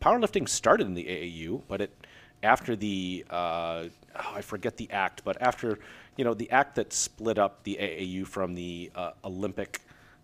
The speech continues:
uh, Committee, um, powerlifting left the A A U, formed the U S P F. Um, but this is the first mention that I saw of a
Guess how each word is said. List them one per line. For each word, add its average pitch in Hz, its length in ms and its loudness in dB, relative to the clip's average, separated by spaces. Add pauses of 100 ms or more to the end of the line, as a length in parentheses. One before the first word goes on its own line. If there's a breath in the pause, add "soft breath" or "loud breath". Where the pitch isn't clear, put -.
(100)
uh, 82 460 -2
Committee, 98 500 -2 (380 loud breath)
um, 87 240 -4
powerlifting 98 560 0
left 113 240 2
the 104 140 -8
A 98 40 -4
A 98 160 -4
U, 92 260 -6
formed 101 340 -4
the 95 60 -2
U 95 100 2
S 92 120 0
P 95 220 -4
F. - 360 -2 (480 loud breath)
Um, 82 400 -4 (920 soft breath)
but 117 180 -2
this 143 180 6
is 240 80 -4
the 196 100 4
first - 360 2
mention 98 500 0
that 85 100 -4
I 98 200 2
saw 98 480 4
of 92 160 -4
a 98 120 0